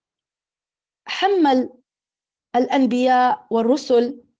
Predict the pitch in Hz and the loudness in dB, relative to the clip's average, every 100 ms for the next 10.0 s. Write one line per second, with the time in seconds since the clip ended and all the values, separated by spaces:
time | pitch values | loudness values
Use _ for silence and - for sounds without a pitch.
0 | _ - 233 262 262 285 285 359 392 339 | _ -4 0 2 2 0 0 0 0 0
1 | 302 285 277 202 254 - - 349 302 277 | 2 0 -2 -6 -6 -6 -4 -2 0 0
2 | 277 320 285 214 196 320 349 311 _ _ | 0 2 0 0 0 0 0 -6 _ _
3 | - 349 339 262 - - _ 240 233 226 | -2 0 2 0 -2 -20 _ -4 -2 -4
4 | - 220 208 170 170 _ _ _ _ _ | -4 -4 -4 -6 -12 _ _ _ _ _
5 | _ _ _ - 226 262 254 233 302 302 | _ _ _ -2 -2 0 -2 0 0 0
6 | 240 220 247 254 196 - 254 214 208 208 | 0 0 -2 -2 -8 -4 -2 -2 -4 -4
7 | 214 214 214 226 285 370 - _ _ _ | -4 -2 -2 0 -2 -4 -12 _ _ _
8 | 220 226 214 247 285 277 277 359 - _ | 0 0 -2 -2 0 2 0 -2 -12 _
9 | _ 220 220 202 269 285 233 214 185 | _ -4 -2 0 0 0 0 -4 -6